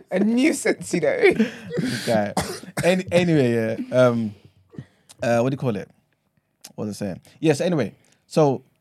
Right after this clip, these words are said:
Speaker 2: what happened was now, um, that, um, the same brother, Brother Hiram, yeah, was like, "Oh, they gave me an extra, like, bag for some reason, innit?"
Speaker 1: Oh.
Speaker 2: So you know what? I'm gonna give it to you. Like, w-, you know, when I go back to the hotel, just another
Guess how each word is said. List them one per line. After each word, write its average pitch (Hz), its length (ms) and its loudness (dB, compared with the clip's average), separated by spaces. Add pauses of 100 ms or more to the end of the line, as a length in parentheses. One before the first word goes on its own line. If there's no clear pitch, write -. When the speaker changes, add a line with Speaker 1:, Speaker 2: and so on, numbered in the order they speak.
(140)
Speaker 2:
what 160 200 0
happened 156 300 0
was 113 260 0
now, 104 300 -4
um, 101 320 -2
that, 98 180 -6
um, 104 340 -4 (640)
the 120 100 -6
same 131 240 0
brother, 101 280 -2
Brother 98 240 -8
Hiram, 98 340 -6
yeah, 90 240 -12
was 104 220 -14
like, 101 140 -6
"Oh, 135 240 0 (360)
they 143 140 0
gave 151 260 -2
me 131 120 -4
an 113 140 -6
extra, 107 560 -6 (420)
like, 101 320 -8
bag 160 320 0
for 110 80 -8
some 110 180 -2
reason, 98 240 -6
innit?" 147 240 -6 (220)
Speaker 1:
Oh. 151 300 -8 (600)
Speaker 2:
So 117 260 -2
you 120 120 0
know 147 100 4
what? 147 240 -2 (180)
I'm 113 140 -6
gonna 110 160 -2
give 113 160 -4
it 98 80 -12
to - 100 -10
you. 147 220 -2
Like, 101 140 -4
w-, 87 180 -12 (100)
you 117 120 -8
know, 110 120 -4
when 104 140 -4
I 104 40 -4
go 101 120 -6
back 98 140 -10
to - 80 -10
the 101 80 -6
hotel, 95 260 -6
just - 160 -16
another 90 440 -8